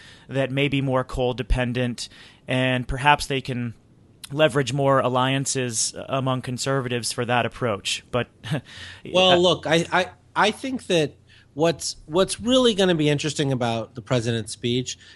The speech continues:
Speaker 2: is to see whether he actually recognizes the fact that this is an opportunity, right? When you read his talking points that was released to all of us early, you know, they basically read as though this is a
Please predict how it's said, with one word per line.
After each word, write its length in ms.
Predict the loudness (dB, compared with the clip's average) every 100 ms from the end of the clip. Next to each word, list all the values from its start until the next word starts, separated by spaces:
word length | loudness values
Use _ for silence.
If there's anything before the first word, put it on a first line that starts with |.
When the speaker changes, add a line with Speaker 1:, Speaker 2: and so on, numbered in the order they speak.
| _
Speaker 2:
is 160 | -2 0
to 100 | 0
see 240 | 0 0
whether 240 | 2 2 2
he 220 | 0 2
actually 460 | 2 0 -2 -2 -2
recognizes 880 | 0 -2 -2 -4 -2 -2 -4 -6
the 80 | -8
fact 340 | -6 -4 -4 -8
that 140 | -8
this 180 | -6 -6
is 100 | -6
an 60 |
opportunity, 840 | -6 -8 -10 -10 -10 -10 -12 -16 -18 -20 -20 -14 0
right? 200 | 2 4
When 120 | 4
you 80 | 6
read 180 | 6
his 120 | 4 2
talking 420 | 2 2 -2 -4
points 320 | -2 -4 -4
that 80 | -6
was 200 | -6 -8
released 340 | -6 -6 -6
to 60 | -8
all 180 | -8 -8
of 100 | -8
us 220 | -8 -4
early, 460 | -2 -2 -2 -4 -10 -18 -16 0
you 80 | 4
know, 60 |
they 140 | 6 6
basically 580 | 8 6 6 2 4 4
read 400 | 4 4 4 0
as 300 | -6 -6 -2
though 380 | 0 0 0
this 220 | -2 -2 -2
is 140 | -2
a 260 | -2 -2